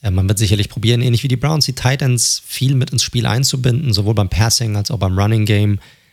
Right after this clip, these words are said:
Äh, auch beide Tight Ends, sowohl Hunter Henry als auch Jonnu Smith, sind auch ganz ordentliche Blocker, muss man, äh, dazu sagen.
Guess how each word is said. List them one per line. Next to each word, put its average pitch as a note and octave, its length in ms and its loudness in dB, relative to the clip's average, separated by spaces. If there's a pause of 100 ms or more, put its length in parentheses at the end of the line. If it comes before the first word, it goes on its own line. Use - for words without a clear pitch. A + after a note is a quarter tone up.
(220)
Äh, C3 120 -2 (300)
auch - 240 -4
beide G#2+ 320 2
Tight B2 300 -2
Ends, B2 180 2
sowohl G#2 400 0 (240)
Hunter A2 320 2
Henry G#2+ 400 2
als - 220 0
auch G2+ 160 -6 (160)
Jonnu G2+ 280 0
Smith, E3+ 340 -2
sind B2+ 120 -4
auch - 180 -6 (100)
ganz G#2+ 200 0
ordentliche F#2 380 0
Blocker, G#2 340 0
muss A#2+ 180 0
man, A#2 280 0 (260)
äh, A2 380 -2
dazu - 320 -2
sagen. C3+ 360 -2